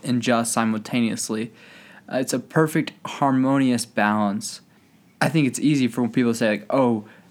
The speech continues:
God is loving," and then neg-, neglect God's justice, and the other way of, like, God is just with neglecting his love, but, um, God is, uh, both of these attributes simultaneously, and we'll see how this works together.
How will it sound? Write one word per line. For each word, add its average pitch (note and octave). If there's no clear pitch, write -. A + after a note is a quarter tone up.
God B2+
is A#2
loving," A#2
and A2+
then A2
neg-, A2
neglect A#2+
God's A2
justice, A2
and -
the A#2
other A2+
way A#2+
of, A2
like, G#2
God A2+
is G#2
just A2
with A#2+
neglecting A2+
his G#2
love, G#2
but, -
um, G#2+
God C#3+
is, A2
uh, A#2+
both D3+
of C3+
these A#2
attributes G#2+
simultaneously, G#2+
and G#2
we'll A#2
see B2
how A#2+
this G#2+
works A2
together. G#2+